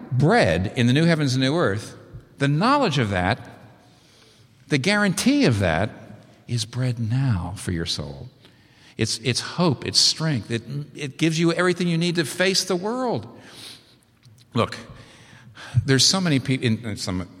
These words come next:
there's people in this room, there's people in New York City, there's lots and lots of wonderful people who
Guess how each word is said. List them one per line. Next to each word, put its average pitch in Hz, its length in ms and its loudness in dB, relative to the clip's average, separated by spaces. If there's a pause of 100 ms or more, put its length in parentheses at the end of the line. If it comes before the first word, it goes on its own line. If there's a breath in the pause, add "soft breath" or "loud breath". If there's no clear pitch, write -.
(200)
there's 107 160 -8
people 143 240 -2
in 127 40 2
this 123 200 2
room, 117 140 0
there's 95 140 -4
people 127 300 -2
in 107 80 0
New 107 60 0
York 95 180 -2
City, 92 200 -2
there's 95 180 -4 (260)
lots 143 380 -4
and 120 80 0
lots 101 200 -2
of 92 160 -4
wonderful 127 400 -2
people 95 340 -4
who 107 160 -2